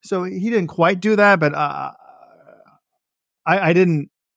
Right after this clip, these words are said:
you know, maybe he was really focused on, like, "Okay, let's save energy, let's save energy," and he didn't do that. But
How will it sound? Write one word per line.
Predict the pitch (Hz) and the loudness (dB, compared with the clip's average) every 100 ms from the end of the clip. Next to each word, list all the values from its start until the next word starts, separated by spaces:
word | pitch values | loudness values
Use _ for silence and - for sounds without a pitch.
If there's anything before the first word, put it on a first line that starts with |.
| _ _ _ _ | _ _ _ _
you | 170 | -2
know, | 147 | 2
maybe | 180 175 | 2 2
he | |
was | 170 135 | 0 0
really | 151 | -4
focused | 120 139 143 147 | -2 -4 -2 -4
on, | 127 | -6
like, | 113 | -8
"Okay, | 110 | -14
let's | 107 104 | -14 -12
save | 127 113 | -10 -10
energy, | 113 113 | -8 -10
let's | 107 123 | -12 -14
save | 113 | -12
energy," | 120 120 127 | -10 -8 -6
and | |
he | 117 | -6
didn't | 127 127 | -4 -2
do | 139 | 0
that. | 139 139 _ _ _ - | 0 -2 _ _ _ -2
But | 147 | -2